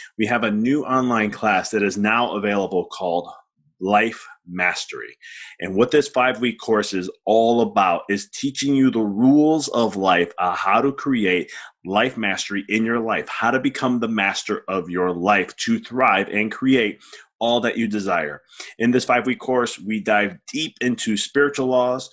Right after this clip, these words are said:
universal laws, quantum physics, neurology, functional neurology,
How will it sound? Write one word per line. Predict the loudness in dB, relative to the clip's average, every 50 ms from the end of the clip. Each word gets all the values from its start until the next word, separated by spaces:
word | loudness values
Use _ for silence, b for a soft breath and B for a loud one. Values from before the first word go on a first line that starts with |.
| b b b _
universal | 0 2 4 4 4 4 0 0 0 0 0 2
laws, | 4 4 4 4 4 2 -2 -10 -10
quantum | -4 0 0 0 0 0 -4 0
physics, | 2 2 2 2 2 0 0 0 -6 -12 -8
neurology, | -4 -2 0 2 2 2 4 2 2 0 0 -2 -2 -2 -2 -6 _ _
functional | -4 -2 -2 -2 -2 -4 -4 -4 -2 -2
neurology, | 0 0 2 2 2 2 2 0 2 2 2 2 2